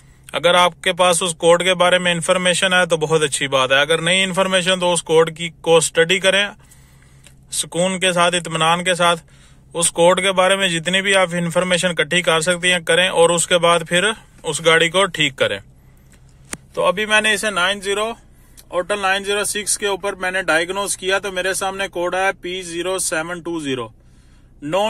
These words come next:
data output speed sensor। यानी इस गाड़ी के जो गियर का आउटपुट स्पीड सेंसर है उससे इसे डेटा रिसीव नहीं हो रहा, वो सेंसर नहीं चल रहा,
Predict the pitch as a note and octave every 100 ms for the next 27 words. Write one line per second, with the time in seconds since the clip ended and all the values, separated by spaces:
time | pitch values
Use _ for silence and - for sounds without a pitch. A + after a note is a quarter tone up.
0 | G#3 F3+ F3+ G3 F#3+ F3+ F3+ F#3+ F#3 -
1 | - D#3 D3 D3 B2+ A#2+ A#2+ A2+ - -
2 | - - C#3 E3+ G#3 G#3+ G#3 F3+ F3 F#3+
3 | G3+ - G3+ G#3 G#3 G3 F#3+ D#3 F#3 G3+
4 | G#3 F#3+ F#3+ F#3+ G3+ - - F#3 G3 F#3+
5 | F3 F3 G3 G3 G3 F3+ G3 F#3+ G3+ G3
6 | - - F3+ F3 - F3+ F3 F#3 G3 F#3
7 | D#3 F3 F3+ F#3 F3 E3 F#3+ F#3 F3 F#3+
8 | F#3+ E3 C#3+ D3+ D#3